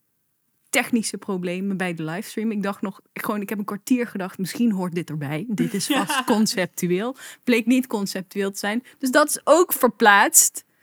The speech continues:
Speaker 1: Nou, toen zat ik een beetje met mijn handen in het haar en dacht ik ook, een aflevering over online kunst en de eerste twee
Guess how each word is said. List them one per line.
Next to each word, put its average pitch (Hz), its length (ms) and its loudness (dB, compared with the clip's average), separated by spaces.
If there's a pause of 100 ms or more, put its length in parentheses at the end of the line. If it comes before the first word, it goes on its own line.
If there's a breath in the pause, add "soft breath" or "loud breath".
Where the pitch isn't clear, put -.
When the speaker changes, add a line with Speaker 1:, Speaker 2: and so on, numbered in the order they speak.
(220 soft breath)
Speaker 1:
Nou, 180 280 0
toen 240 140 0
zat 240 160 2
ik 262 60 2
een 226 60 4
beetje 370 300 8
met 320 160 8
mijn 277 120 2
handen 269 300 6
in 233 80 4
het 226 80 0
haar 240 200 6
en 285 80 4
dacht 240 240 -2
ik 240 100 -4
ook, 240 240 2 (520 loud breath)
een 226 120 0
aflevering 240 580 2
over 214 340 -2
online 220 520 4
kunst 254 360 6
en - 140 2
de 220 100 2
eerste 269 440 2
twee 220 480 0